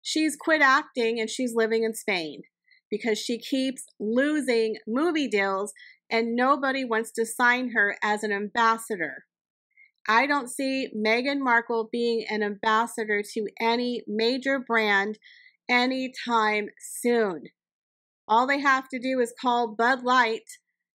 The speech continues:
and ask them about Dylan Mulvaney and see how well that went for them. Amber Heard was so unliked, they had to cut her out of Aquaman two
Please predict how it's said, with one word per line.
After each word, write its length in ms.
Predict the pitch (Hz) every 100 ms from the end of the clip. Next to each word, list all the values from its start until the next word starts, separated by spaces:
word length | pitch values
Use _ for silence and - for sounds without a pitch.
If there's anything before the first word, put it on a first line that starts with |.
| -
and 80 | 220
ask 240 | 233 247
them 120 | 269 254
about 340 | 240 226 202
Dylan 380 | 214 247 247 254
Mulvaney 720 | 240 220 220 240 269 247 220
and 140 | 202 254
see 240 | - 254
how 200 | 247 233 220
well 340 | 220 214 208 202
that 340 | 233 247 -
went 360 | 226 214 190 - _ -
for 260 | 226 220 220
them. 220 | 202 156 - _ _ _ _ _ _ _ _ -
Amber 440 | 247 294 285 269 254
Heard 420 | 277 262 226 208 202
was 260 | 220 214 -
so 380 | 247 254 262 -
unliked, 720 | 240 247 247 226 226 214 202 _
they 100 | 220
had 220 | 226 226 -
to 80 | 214 -
cut 200 | 269 254 233
her 220 | 254 240 -
out 340 | 240 226 196 - _ - _ _
of 140 | 220 214 -
Aquaman 920 | 233 233 254 254 240 233 208 202 196 - - -
two 380 | 262 240 160